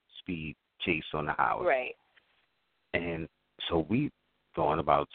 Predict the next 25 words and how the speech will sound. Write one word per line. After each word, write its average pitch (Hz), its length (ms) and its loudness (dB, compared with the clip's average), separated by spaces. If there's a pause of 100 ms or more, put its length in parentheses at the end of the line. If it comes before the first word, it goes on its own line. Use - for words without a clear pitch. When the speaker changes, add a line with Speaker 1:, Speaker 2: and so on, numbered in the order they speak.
(140)
Speaker 1:
seventy-five, 76 840 0 (420)
eighty, 85 380 -2
so 76 100 0
we 123 260 -2 (140)
can 87 80 -4 (140)
see 180 160 6
the 110 80 6
whole 95 280 2
thing 104 220 0
going 120 280 4
on. 240 300 -2
They're 101 140 0
not - 240 -2
that - 180 -2
far 90 200 8
away. - 180 0
Speaker 2:
Right. - 260 0 (320)
<laughs> 226 720 -2 (200)
Speaker 1:
So - 80 -2
the - 60 -8 (120)
dude 90 240 -2 (100)
stops, 76 380 -2
he - 80 -16 (100)
pulls 78 240 -4
over. 76 140 -2